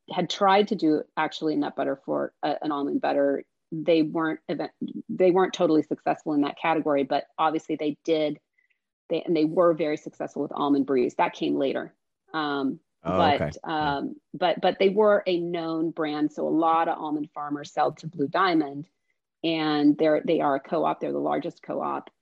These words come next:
Speaker 1: and, and they do have a marketing division, and they do things under their branded label. And, and, and that's great. I think to have somebody else come in and do something,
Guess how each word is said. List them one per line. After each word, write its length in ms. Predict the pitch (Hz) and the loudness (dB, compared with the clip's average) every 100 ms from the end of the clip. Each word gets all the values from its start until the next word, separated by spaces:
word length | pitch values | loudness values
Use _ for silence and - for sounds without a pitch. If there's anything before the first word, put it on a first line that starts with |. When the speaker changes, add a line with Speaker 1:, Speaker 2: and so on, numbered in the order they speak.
| _ _ - | _ _ -6
Speaker 1:
and, 260 | 170 165 - | -2 -2 -2
and 160 | 170 165 | -2 2
they 120 | 160 | 2
do 300 | 160 170 160 | 2 2 2
have 220 | 165 160 | 0 -8
a 60 | 156 | -4
marketing 340 | 147 - 147 | -4 -2 -4
division, 400 | 147 135 147 151 | -2 -4 -4 -4
and 120 | 151 | -2
they 100 | 143 | 0
do 180 | 139 139 | 0 -4
things 300 | - 143 147 | -4 -6 -4
under 180 | 143 143 | -4 -2
their 140 | 139 | -2
branded 340 | 127 - 139 156 | -4 -4 -2 2
label. 340 | 240 226 - | 2 2 -2
And, 200 | - - - | -4 -4 -2
and, 200 | 160 151 165 | 0 0 2
and 140 | 151 | 0
that's 200 | 151 - | -2 -4
great. 220 | 202 175 | 0 0
I 120 | - 180 | 0 -2
think 240 | 220 196 | -4 -8
to 60 | 196 | -8
have 180 | 185 | -8
somebody 400 | - 190 175 175 - | -4 -2 0 0 0
else 240 | 151 - - | 0 -2 -6
come 140 | 170 | -2
in 100 | 165 | 0
and 120 | 156 147 | 0 0
do 100 | 147 | -2
something, 400 | 143 143 143 | -4 -6 -6